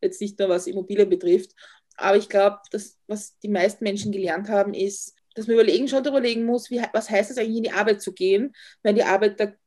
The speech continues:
der Küchentisch ist und wenn die Kinder dort Homeschooling machen und,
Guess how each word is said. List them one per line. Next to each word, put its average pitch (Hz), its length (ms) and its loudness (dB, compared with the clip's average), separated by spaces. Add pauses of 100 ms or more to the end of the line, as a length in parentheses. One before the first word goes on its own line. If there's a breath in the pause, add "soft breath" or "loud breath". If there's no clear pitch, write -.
der 214 80 -2
Küchentisch 214 520 -10
ist - 220 -6 (200)
und 196 580 0
wenn 202 160 2
die 214 160 -2 (200)
Kinder 240 220 0
dort 220 220 0
Homeschooling 240 420 -2
machen 240 400 -4
und, 214 380 -4